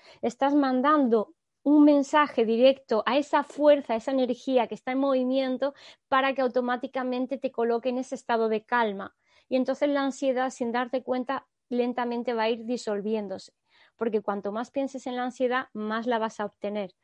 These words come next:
Entonces, esta funciona muy bien y lo podemos hacer, Rebeca, tú pruébalo si <laughs> quieres en tu casa, verás que te va a ir muy bien con cualquier cosa.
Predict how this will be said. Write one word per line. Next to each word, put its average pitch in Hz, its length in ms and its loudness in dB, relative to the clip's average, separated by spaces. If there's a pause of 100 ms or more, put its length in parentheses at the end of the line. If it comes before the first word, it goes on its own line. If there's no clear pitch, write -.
(340)
Entonces, 240 480 -4
esta 285 220 -4
funciona 277 480 0
muy 220 180 -2
bien 220 220 -2
y 208 60 -4
lo 214 140 0
podemos 285 380 -2
hacer, 277 400 0 (240)
Rebeca, 269 380 0
tú 311 140 -6
pruébalo 262 400 0
si 247 180 -6
<laughs> 269 240 2
quieres - 60 -12
en 262 120 0
tu 240 100 -2
casa, 254 260 -2
verás 254 220 0
que 269 140 -8
te 240 100 0
va 233 60 0
a 226 60 4
ir 240 80 2
muy 226 180 -2
bien 254 200 0 (180)
con 269 180 2
cualquier 262 420 0
cosa. 214 480 -4